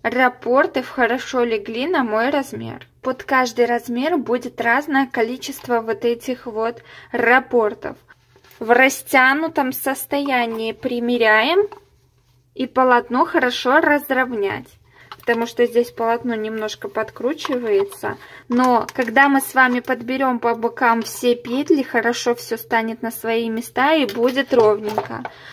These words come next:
Если померить в сантиметрах, вот мой мысочек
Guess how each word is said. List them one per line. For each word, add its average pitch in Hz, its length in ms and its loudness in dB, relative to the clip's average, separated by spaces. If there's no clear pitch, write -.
Если 302 420 2
померить 294 640 2
в - 120 -10
сантиметрах, 285 960 2
вот 247 280 2
мой 269 300 6
мысочек 240 1080 0